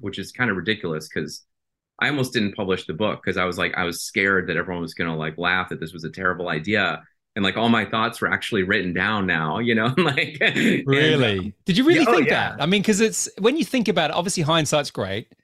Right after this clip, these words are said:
Speaker 2: but
Speaker 1: Yeah.
Speaker 2: it's a logical thing. And, and then you add that dimension of obviously people retiring and baby boomers, all that stuff, the statistics of wealth transfer.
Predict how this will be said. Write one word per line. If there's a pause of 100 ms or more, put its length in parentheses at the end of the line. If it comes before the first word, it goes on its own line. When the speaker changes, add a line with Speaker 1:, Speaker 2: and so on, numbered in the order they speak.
(320)
Speaker 2:
but
Speaker 1:
Yeah.
Speaker 2:
it's
a
logical
thing.
And,
and
then
you
add
that
dimension
of
obviously
people
retiring
and
baby
boomers,
all
that
stuff,
the
statistics
of
wealth
transfer.